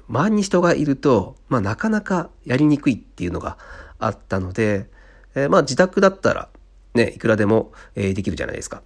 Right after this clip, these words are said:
まあ、あの、当然、その家族がいたりとかすると、まあ、ちょっとね、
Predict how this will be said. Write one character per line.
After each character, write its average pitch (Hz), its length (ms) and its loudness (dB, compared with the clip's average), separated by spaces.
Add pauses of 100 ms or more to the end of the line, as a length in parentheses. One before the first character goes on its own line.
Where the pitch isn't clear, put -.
(240)
ま 131 200 6
あ、 - 20 0
あ 117 40 0
の、 110 120 -4
当 151 100 2
然、 135 260 2
そ 120 120 -2
の 117 160 -2
家 151 160 0
族 117 180 0
が - 220 -10 (240)
い 113 80 -2
た 104 80 4
り 85 80 -4
と - 60 -8
か - 80 -4
す 101 100 -8
る 110 80 -6
と、 143 360 2 (220)
ま 143 60 4
あ、 135 40 2
ち 151 60 4
ょ 135 40 2
っ - 20 -6
と - 100 -6
ね、 104 220 -2